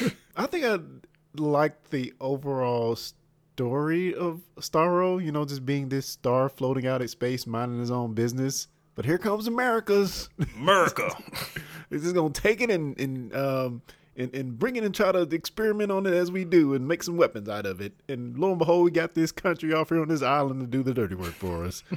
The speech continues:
Speaker 2: <laughs> So it was interesting how they made, uh, uh, essentially by having Starro being brought in by America and taken to this island, the message in the movie was America bad, kinda,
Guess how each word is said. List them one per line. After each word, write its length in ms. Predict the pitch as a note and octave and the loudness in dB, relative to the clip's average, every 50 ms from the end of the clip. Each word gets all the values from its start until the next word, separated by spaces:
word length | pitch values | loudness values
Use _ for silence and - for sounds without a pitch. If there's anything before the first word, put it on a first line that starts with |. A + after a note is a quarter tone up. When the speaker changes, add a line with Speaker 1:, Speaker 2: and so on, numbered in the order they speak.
| - - - G#3+ E3+ - - - | -10 -10 -10 -10 -10 -10 -10 -4
Speaker 2:
<laughs> 380 | - - - - - C#3 C3+ - | 0 2 2 2 0 -6 -10 -2
So 200 | - F3 D#3 - - - - - | 4 4 4 4 2 -12 -12 -4
it 60 | - | -2
was 160 | G#3+ B3+ A#3+ A3+ | -2 2 2 2
interesting 340 | G#3+ F#3 G3 - F#3+ F3 | 2 2 -2 0 0 2
how 160 | E3+ D#3+ D3 D3 | 4 4 4 4
they 140 | C#3+ D3 | 4 2
made, 500 | C#3+ C#3+ C#3 C3+ C3+ C3+ C3 C3 B2+ - _ - | 2 2 2 2 2 2 0 -2 -4 -8 _ 2
uh, 280 | - E3+ D#3+ D#3+ F3 F#3 - - | 4 4 6 4 2 0 0 -4
uh, 80 | - F#3+ | -4 -2
essentially 800 | - - A#3+ C#4 C#4 A#3+ A3 F#3+ F3 D#3+ D3 C#3 C3 C3 - - A2 G#2+ B2 C3 C3+ - _ _ _ - - D3+ | 0 2 0 0 0 0 2 4 6 6 6 4 2 0 -2 -6 -14 -20 -20 -20 -20 -20 _ _ _ -18 -14 -8
by 200 | C3+ C3 C#3+ C#3+ D3+ | -2 0 2 6 6
having 260 | D3+ D3+ C#3 C#3 B2 | 6 6 6 2 -4
Starro 720 | A2+ - - D3 D3 D3+ D3+ C#3 C3+ B2+ B2 B2 B2 A2+ | -6 -4 2 4 6 6 6 6 6 4 4 4 2 0
being 220 | A2 B2+ A#2+ A#2+ A#2 | -2 -2 -2 -2 0
brought 280 | A2 C3 C3 C3+ C3 | 2 2 4 4 4
in 260 | B2+ B2+ B2 A#2 A#2 A2 | 2 0 -2 -2 -2 -2
by 260 | A#2+ A#2+ A#2 A#2 A#2 | -2 0 0 0 -2
America 680 | G#2+ G2+ F#2+ G#2+ A#2 A#2+ A#2 A2+ A2 - - A#2 A2+ A2 | -2 -4 -4 -4 -4 -4 -2 -4 -4 -4 -4 -4 -2 -2
and 140 | A2 G2+ - | -4 -4 -2
taken 280 | - B2 A2+ A2 G#2+ | -2 -2 -2 -2 -4
to 100 | G2 A#2 | -4 -4
this 180 | G#2 G#2 G#2 G2 | -2 -2 -2 -2
island, 460 | A2 A#2+ B2 A#2 A2+ G#2 G2 G2 G#2 - - - - _ _ _ _ _ | -2 0 0 0 -2 -2 -4 -6 -8 -10 -16 -20 -20 _ _ _ _ _
the 280 | - A2 A2+ A2 B2 C3 | -12 -10 -6 -2 -2 -2
message 600 | B2+ B2+ B2+ B2+ C3+ C#3+ D#3 E3 - F3+ E3 D#3 | 0 0 -2 0 2 2 2 0 -2 -4 -2 0
in 120 | D#3+ D#3 C#3+ | 0 0 0
the 60 | C#3+ | 0
movie 300 | C#3 C#3 D3+ D#3 E3+ E3+ | -2 -2 -4 -2 -2 -2
was 260 | D#3+ D#3 D3 C3+ B2+ | -2 -2 -2 -2 -2
America 680 | C3 A#2+ B2 A#2+ B2 C3+ D#3 F3 F#3+ G#3 - - F#3 E3 | -4 -4 -4 -4 -4 -4 -4 -4 -4 -6 -4 -4 -4 -4
bad, 880 | D#3 C3+ B2+ A#2+ A2+ C3 B2 B2+ D#3+ A#3 D#4+ F#4+ G#4+ G#4+ - - - | -6 -8 -12 -8 -4 -2 -2 -2 -2 -4 -4 -4 -6 -6 -8 -8 -10
kinda, 720 | - - E4 G4+ G#4+ A4+ A#4+ C5 C#5+ D5+ D5+ D5+ C#5+ G#4 | -8 -6 -6 -6 -4 -2 0 2 2 2 2 0 0 -2